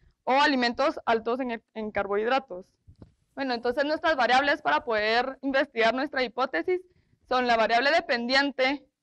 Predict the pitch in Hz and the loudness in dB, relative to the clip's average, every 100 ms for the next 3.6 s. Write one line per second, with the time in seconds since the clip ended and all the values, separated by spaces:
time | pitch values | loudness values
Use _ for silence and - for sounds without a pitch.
0 | _ 240 240 240 254 247 _ _ _ _ | _ -4 -4 -4 -6 -8 _ _ _ _
1 | _ - 220 302 440 _ _ _ _ _ | _ -8 -2 -2 -2 _ _ _ _ _
2 | _ _ - 262 302 311 277 269 254 262 | _ _ -2 0 0 0 0 2 0 0
3 | 302 254 - 240 302 359 | 0 0 0 0 0 -2